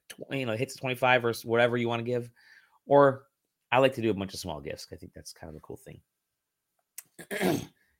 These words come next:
Gives people more stuff to open in boxes. It's up to you, and I'm curious to see who has me as, uh, as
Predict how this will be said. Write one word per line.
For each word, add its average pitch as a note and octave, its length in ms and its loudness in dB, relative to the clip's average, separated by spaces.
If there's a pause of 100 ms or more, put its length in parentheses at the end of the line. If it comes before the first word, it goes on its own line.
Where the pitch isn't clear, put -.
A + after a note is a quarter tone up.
(100)
Gives E3+ 160 2
people C#3 200 0
more A#2 180 4
stuff - 280 -2
to G#2+ 100 -4
open G2 320 0
in F2 200 -10
boxes. D#2+ 580 -6 (1400)
It's E3 160 -6
up C3+ 140 4
to D#3 100 2
you, F3 180 10
and C3 80 8
I'm A#2+ 120 4
curious C#3 340 8
to C3 60 -2
see B2 420 2 (160)
who B2+ 500 2 (120)
has A2+ 340 -2
me A#2+ 500 0
as, G#2 320 0
uh, G2 300 2 (480)
as G2 380 -6